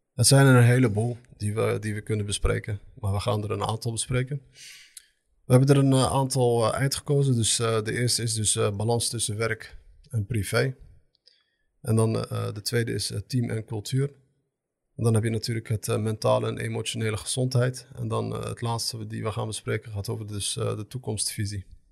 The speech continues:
eh, van je bedrijf, van jezelf. En, eh, ja, laten we er gelijk inspringen. Eh, en, eh, ik zal me als, eh, eerst even voorstellen. Ik ben Jamal Dehbi.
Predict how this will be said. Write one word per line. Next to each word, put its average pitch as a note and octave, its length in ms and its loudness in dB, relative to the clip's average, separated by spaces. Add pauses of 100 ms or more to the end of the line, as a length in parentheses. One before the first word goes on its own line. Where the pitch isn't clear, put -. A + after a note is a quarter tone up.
(160)
eh, A2 100 -6
van G#2 200 -6
je G2 60 -4
bedrijf, G#2+ 500 -2
van - 140 -10
jezelf. B2 480 -4 (1500)
En, A#2 280 2
eh, A#2 420 0 (320)
ja, - 200 2
laten B2 220 4
we A#2+ 60 -2
er B2 60 0
gelijk B2 280 0
inspringen. C3+ 520 -2
Eh, A2+ 340 -2
en, A2 180 -6
eh, A2 340 -6
ik A2+ 120 -10
zal A#2+ 160 -6
me A#2 100 -4
als, A2+ 460 -8
eh, A2+ 220 -4 (320)
eerst A2 260 -4
even A#2 180 -6
voorstellen. A#2+ 460 -2
Ik A2 100 -8
ben A2+ 100 -4
Jamal A2 380 -4
Dehbi. B2+ 380 0